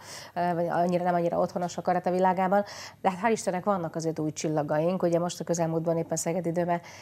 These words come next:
ö, Párizsban nyert aranyérme, jelent, ö, mindenképpen egy, egy fantasztikus kapaszkodót. Értékeljük egy picit ezt a mostani szereplést, annál is inkább, mert, ö, ugye a világ és Európa bajnokságokon kívül a nem szakmabeliek talán nem látják át, vagy nem érzik annyira, hogy milyen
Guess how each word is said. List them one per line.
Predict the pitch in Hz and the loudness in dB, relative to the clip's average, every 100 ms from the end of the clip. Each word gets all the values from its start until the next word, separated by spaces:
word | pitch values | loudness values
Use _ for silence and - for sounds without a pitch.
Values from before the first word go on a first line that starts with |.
| - | -12
ö, | - 180 180 175 175 | -4 0 2 2 0
Párizsban | 180 175 170 175 | 0 0 0 0
nyert | 170 170 | 0 0
aranyérme, | 180 175 175 175 170 170 | 0 2 2 2 4 2
jelent, | 170 180 175 170 - | 4 4 2 -2 -2
ö, | 175 170 170 | 0 2 2
mindenképpen | 170 160 165 165 170 | 0 -2 -2 -2 2
egy, | 160 160 - | 2 2 -2
egy | 170 160 | -4 -4
fantasztikus | 180 170 170 - 180 | -4 -4 -4 -8 -8
kapaszkodót. | - 175 180 - 185 - - - | -6 -4 -2 -2 -4 -4 -10 -6
Értékeljük | - 262 311 240 196 180 | -4 0 0 2 2 2
egy | 175 | 0
picit | 202 196 180 | 0 0 0
ezt | 170 - | -2 -2
a | |
mostani | 180 - 180 | -4 -2 -2
szereplést, | 175 180 180 185 190 | 0 0 0 -2 0
annál | 196 180 | 2 2
is | 175 | 0
inkább, | 180 170 180 175 | -2 0 0 0
mert, | 170 170 - | 0 -2 -2
ö, | 175 165 - - - | -2 -2 -8 -14 -4
ugye | 175 180 170 | 4 6 4
a | - | 2
világ | 180 247 208 | 4 4 2
és | 170 | 2
Európa | 180 180 170 | 2 2 2
bajnokságokon | 170 165 - 160 156 170 160 | 0 -2 -4 -4 -4 -4 -4
kívül | - 196 180 165 | 2 2 2 0
a | |
nem | 160 175 | -2 -2
szakmabeliek | - 165 185 165 165 165 156 | -2 -2 -2 0 2 2 0
talán | - 170 170 | -2 0 2
nem | 180 185 - | 0 -2 0
látják | 185 170 170 165 151 151 | 2 2 0 0 0 2
át, | 165 | 0
vagy | 160 | -2
nem | 160 170 | -6 -4
érzik | 165 165 160 | -4 -4 -4
annyira, | 160 147 151 196 - - | -2 -2 -2 -4 -8 -8
hogy | - 175 | -2 2
milyen | 220 240 165 156 | 4 4 2 0